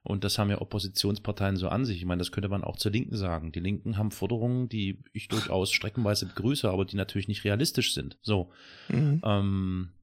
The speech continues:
Speaker 1: und das macht die A F D auch so, bloß eben auf der anderen Seite. Die Frage, also, ich weiß nicht, ob ich mir wünschen soll, dass die A F D in eine Regierungsposition gerät, um dann unter Beweis stellen zu können, dass sie's nicht können.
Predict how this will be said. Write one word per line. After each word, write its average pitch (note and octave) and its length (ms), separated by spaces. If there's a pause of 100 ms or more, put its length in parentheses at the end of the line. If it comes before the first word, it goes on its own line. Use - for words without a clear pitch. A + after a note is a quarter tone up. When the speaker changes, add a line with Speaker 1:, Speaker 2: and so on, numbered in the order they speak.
Speaker 1:
und - 120
das G2+ 80
macht A2 160
die - 80
A E2+ 120
F G2 120
D A2 120
auch A2+ 200
so, G2+ 160
bloß F#2+ 180
eben F#2+ 180
auf - 200
der G2+ 160
anderen G2+ 260
Seite. F2 400 (1040)
Die A2+ 60
Frage, G#2+ 420
also, G2+ 260 (640)
ich - 280
weiß A#2+ 180
nicht, D3+ 100
ob A#2+ 60
ich A#2 120
mir A#2+ 100
wünschen C#3 280
soll, B2 260
dass A2 100
die - 120
A F#2+ 120
F - 120
D A#2+ 200
in B2 120
eine A2 260
Regierungsposition C#3 1300
gerät, C3 360
um G#2+ 160
dann E3 220
unter - 180
Beweis B2 380
stellen A#2 320
zu - 120
können, A#2 280
dass G#2+ 100
sie's G#2+ 160
nicht C3 300
können. E2+ 380